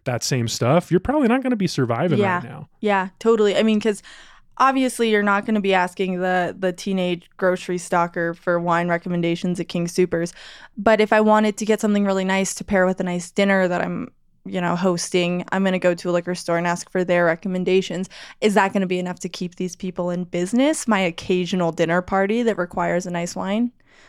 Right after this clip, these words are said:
Speaker 2: I don't know. Probably not. But I think that Paul's right. That's the way you have to think about it now, because if not, convenience is gonna win every single time.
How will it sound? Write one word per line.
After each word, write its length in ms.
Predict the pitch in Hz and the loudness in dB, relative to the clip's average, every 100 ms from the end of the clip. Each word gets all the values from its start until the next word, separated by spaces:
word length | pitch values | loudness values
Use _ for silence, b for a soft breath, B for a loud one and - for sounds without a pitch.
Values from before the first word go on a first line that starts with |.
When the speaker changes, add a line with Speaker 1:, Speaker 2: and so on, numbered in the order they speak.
| b b | b b
Speaker 2:
I 60 | 220 | -4
don't 100 | 175 | -2
know. 200 | 185 202 | -4 -4
Probably 340 | 208 208 196 180 | 0 2 2 0
not. 380 | 175 185 208 - | 0 0 0 0
But 260 | 190 180 - | 2 2 0
I 100 | 185 | 0
think 240 | 190 185 | 0 -2
that 260 | - 175 - | -2 -4 -6
Paul's 320 | - 175 175 | 0 0 0
right. 220 | 175 175 | -2 -2
That's 220 | 175 170 - | -2 -6 -8
the 140 | 180 | -4
way 160 | 175 170 | -2 0
you 160 | 165 | -2
have 400 | 170 165 160 - | -2 -2 -4 -4
to 80 | - | -8
think 240 | 175 170 170 | -6 -6 -4
about 260 | 165 160 | -2 -2
it 80 | 156 | -2
now, 220 | 160 160 | -4 -6
because 260 | - 175 - | -6 -10 -12
if 100 | 170 | -6
not, 300 | 175 - - B B - | -4 -4 -6 B B -2
convenience 640 | 214 180 175 165 160 - | 0 2 0 -2 -6 -8
is 100 | 160 | -8
gonna 180 | 170 160 | -8 -8
win 220 | 160 160 | -8 -8
every 240 | - - - | -8 -8 -10
single 300 | - 50 - | -10 -14 -12
time. 340 | - 67 | -12 -10